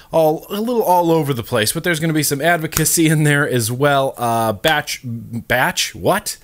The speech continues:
Mooch's battery tests. There we go. Loads of advocacy. Quick update to some Canada stuffs that are going on. Um,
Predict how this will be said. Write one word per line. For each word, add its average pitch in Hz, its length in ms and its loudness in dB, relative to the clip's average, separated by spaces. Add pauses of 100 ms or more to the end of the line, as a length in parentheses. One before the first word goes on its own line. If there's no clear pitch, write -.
(120)
Mooch's 214 760 2 (280)
battery 220 500 0
tests. - 580 -4
There 196 260 0
we 135 120 0
go. 101 260 -4
Loads 190 380 0
of 110 100 -4
advocacy. 107 720 -2
Quick - 220 0
update 170 460 0
to 143 260 4
some 117 220 0
Canada 170 560 4
stuffs - 480 0
that 156 240 0
are 160 260 0
going 151 680 2
on. 151 580 0
Um, 131 400 0